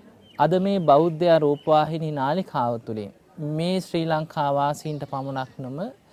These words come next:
ලෝකවාසී බෞද්ධයන්ටම වාසනාව ලැබෙනවා අපේ පූජනීය ධර්ණගම කුසල ධම්ම ස්වාමීන් වහන්සේගේ අනුශාසකත්වය යටතේ මේ මුළු ලෝකයටම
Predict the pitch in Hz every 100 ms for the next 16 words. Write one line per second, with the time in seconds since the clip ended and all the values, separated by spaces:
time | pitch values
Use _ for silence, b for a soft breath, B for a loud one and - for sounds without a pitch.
0 | b b b - 160 160 185 220 214 202
1 | 202 196 - 196 165 143 180 175 151 139
2 | 120 131 143 226 - - 135 143 156 160
3 | 143 139 127 123 127 135 156 - _ 127
4 | 131 135 - 131 135 131 131 123 127 131
5 | 131 123 123 160 151 156 143 - 139 143
6 | 139 135 131 135 - 135 131 127 156 180
7 | 165 151 147 131 - 127 117 135 - 143
8 | 220 B B B B B 165 175 196 196
9 | 190 170 175 233 - 135 117 117